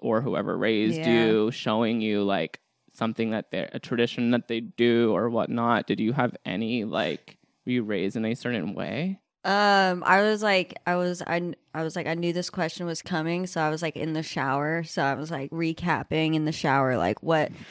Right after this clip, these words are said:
Speaker 2: um,
Speaker 1: Uh-huh.
Speaker 2: but, like, my family's Jewish.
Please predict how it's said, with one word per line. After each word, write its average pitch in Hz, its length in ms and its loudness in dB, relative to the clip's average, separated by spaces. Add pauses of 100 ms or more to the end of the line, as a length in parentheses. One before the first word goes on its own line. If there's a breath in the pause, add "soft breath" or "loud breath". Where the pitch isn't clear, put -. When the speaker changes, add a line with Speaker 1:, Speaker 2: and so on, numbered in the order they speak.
(440 loud breath)
Speaker 2:
um, 185 500 6
Speaker 1:
Uh-huh. 131 480 4 (500 loud breath)
Speaker 2:
but, 220 280 8
like, 208 340 4 (120)
my 214 200 8
family's 269 400 6
Jewish. 214 380 4